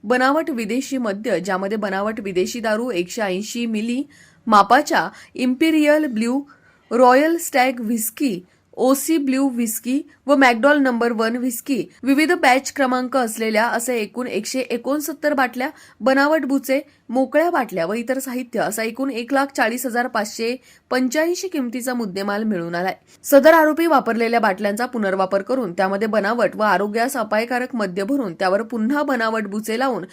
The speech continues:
त्याची विक्री इतर इस्मांमार्फत करत होता. सदर आरोपीस न्यायालयाने तीन दिवसाची पोलीस कोठडी सुनावली आहे, तसेच विविध कलमांअन्वये गुन्हा दाखल करण्यात आलाय. सदर कारवाई एस एस हांडे निरीक्षक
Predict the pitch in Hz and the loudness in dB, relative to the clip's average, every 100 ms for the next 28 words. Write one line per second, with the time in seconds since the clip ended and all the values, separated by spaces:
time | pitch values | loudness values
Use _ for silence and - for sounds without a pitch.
0 | - - - 247 302 285 285 285 277 190 | -20 -8 -4 0 0 -2 0 -2 -2 -2
1 | 233 233 214 208 202 196 180 196 196 - | -2 -2 -4 -4 -4 -4 -4 -4 -6 -4
2 | 175 156 202 - - _ - 294 302 330 | -4 -4 -8 -8 -8 _ 2 6 10 8
3 | 311 311 311 311 262 240 247 240 240 240 | 8 4 0 2 4 6 6 4 4 0
4 | 262 240 233 233 254 262 254 285 285 269 | -2 -2 -2 -2 -2 -2 0 0 2 4
5 | 285 339 320 294 302 294 294 277 277 269 | 4 4 0 0 0 0 0 2 2 2
6 | 330 - _ 269 269 330 330 - _ - | 0 -6 _ 4 4 0 -2 -10 _ 6
7 | 247 277 311 349 302 262 269 311 277 262 | 10 10 10 6 6 8 6 6 6 6
8 | 240 233 226 226 185 214 214 202 196 160 | 4 4 2 2 2 2 0 0 0 0
9 | 156 151 - - - _ _ - - 285 | 0 -2 -2 -8 -20 _ _ -12 0 4
10 | 311 311 302 277 302 - 233 269 269 277 | 6 6 6 6 4 4 2 4 2 2
11 | 240 240 240 220 220 240 | 2 2 2 0 0 -2